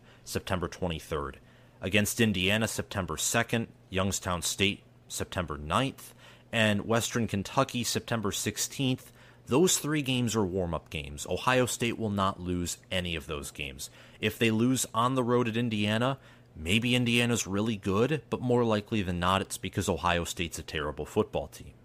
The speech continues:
and Ohio State will not be a terrible football team. There is also a part of,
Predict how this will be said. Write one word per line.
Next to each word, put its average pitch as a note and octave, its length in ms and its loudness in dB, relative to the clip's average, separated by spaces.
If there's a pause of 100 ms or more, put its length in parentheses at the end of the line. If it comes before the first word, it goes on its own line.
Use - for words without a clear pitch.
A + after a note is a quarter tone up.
and E2+ 80 -6
Ohio F2 280 4
State - 260 -2
will F#2+ 120 -2
not G2+ 340 0
be D#2+ 120 -6
a C#2+ 60 -10
terrible D2 400 -8
football D2+ 400 -6
team. D2 300 -14 (640)
There A2+ 160 2
is D#3 240 4
also C#3+ 640 2
a A#2 120 0
part - 600 2 (460)
of, G2 580 6